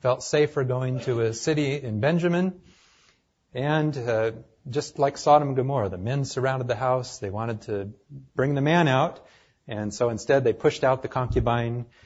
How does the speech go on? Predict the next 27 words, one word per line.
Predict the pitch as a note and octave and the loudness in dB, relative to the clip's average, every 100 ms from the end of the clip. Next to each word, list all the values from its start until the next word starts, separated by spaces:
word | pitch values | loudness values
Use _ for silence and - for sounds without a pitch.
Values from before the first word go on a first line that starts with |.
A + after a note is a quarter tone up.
| - _ | -20 _
and | A2 G#2 | -12 -10
she | G2+ A#2+ | -6 -4
was | G#2+ F#2+ | -2 2
raped | B2 C#3+ - | 2 2 2
all | C3 B2+ | 2 2
night, | A#2 A#2 A#2 - _ _ _ _ _ _ _ - | -2 -4 -6 -14 _ _ _ _ _ _ _ 4
died, | B2 C3+ C#3 C3+ C3 A2+ - _ _ | 8 8 8 6 2 -6 -16 _ _
and | A2 A2+ | -6 -4
then | B2 | -4
he | |
cut | A2 - D#3+ | -4 -2 0
her | C3+ | 2
body | B2 B2 A#2 | 4 4 2
into | G#2 | -4
twelve | - B2 A#2 | -2 -2 -2
pieces | A#2+ G#2+ A2 G2+ | -8 -8 -8 -8
and | G2+ F#2 | -10 -10
sent | A#2 A2+ | -10 -10
one | G#2+ G#2 | -8 -8
to | G2+ | -8
each | A2 B2 - | -10 -8 -10
of | G2 | -8
the | F#2+ | -10
twelve | - A2+ G#2+ - - | -2 0 0 -4 -6
tribes | A2 G2 B2+ | -6 -4 -2
of | D#3 | 0
Israel. | E3 A2 F2 | 0 -2 -4